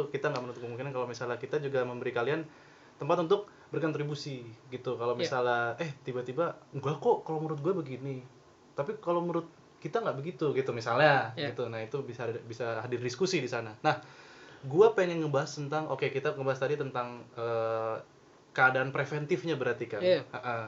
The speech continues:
Speaker 1: kita ketemu sama pemuka agama, kita udah tahu nih ada yang salah sama diri kita, oke, kita langsung pergi ke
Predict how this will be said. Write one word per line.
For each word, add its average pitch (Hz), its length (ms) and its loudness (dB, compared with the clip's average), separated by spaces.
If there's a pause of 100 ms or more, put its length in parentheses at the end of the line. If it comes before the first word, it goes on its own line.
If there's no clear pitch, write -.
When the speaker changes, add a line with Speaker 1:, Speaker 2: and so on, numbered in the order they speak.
Speaker 1:
kita 120 180 -4
ketemu 113 340 -4
sama 113 460 -2 (420)
pemuka 110 320 -2
agama, 139 680 0 (340)
kita 131 200 -2
udah 127 200 2
tahu 135 400 2
nih 139 260 0
ada 131 180 0
yang 127 120 0
salah 127 160 -2
sama 123 160 -4
diri 123 200 -4
kita, 123 280 -2
oke, 123 140 -6
kita 120 200 -8
langsung 117 280 -6
pergi 120 240 -4
ke 170 120 4